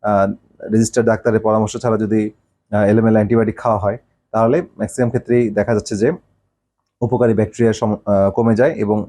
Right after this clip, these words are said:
পরবর্তীতে, আহ, এই আইবিএস যাদের সাসেপ্টেবল তাদের এগুলো ফ্লেয়ার করে, হ্যাঁ, বা তাদের তীব্র আকারে ধা-, সমস্যাগুলো দেখা দেয়।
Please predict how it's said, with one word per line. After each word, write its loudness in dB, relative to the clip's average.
পরবর্তীতে, -2
আহ, -2
এই 2
আইবিএস 2
যাদের 0
সাসেপ্টেবল -4
তাদের 0
এগুলো -2
ফ্লেয়ার 0
করে, -12
হ্যাঁ, -6
বা -2
তাদের 0
তীব্র 2
আকারে 0
ধা-, -6
সমস্যাগুলো -4
দেখা -4
দেয়। -10